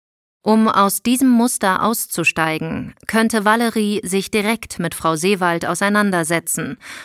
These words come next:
und ihre Anliegen auf eine respektvolle Art kommunizieren.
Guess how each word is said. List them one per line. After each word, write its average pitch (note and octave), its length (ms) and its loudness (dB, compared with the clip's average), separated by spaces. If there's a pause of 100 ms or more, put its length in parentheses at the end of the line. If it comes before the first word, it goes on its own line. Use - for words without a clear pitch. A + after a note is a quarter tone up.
(100)
und G3+ 200 2
ihre F3+ 360 2
Anliegen G#3+ 720 2
auf G#3 300 -2
eine F#3 380 0
respektvolle A#3+ 760 -2
Art D#3+ 300 -2
kommunizieren. G#3 920 -4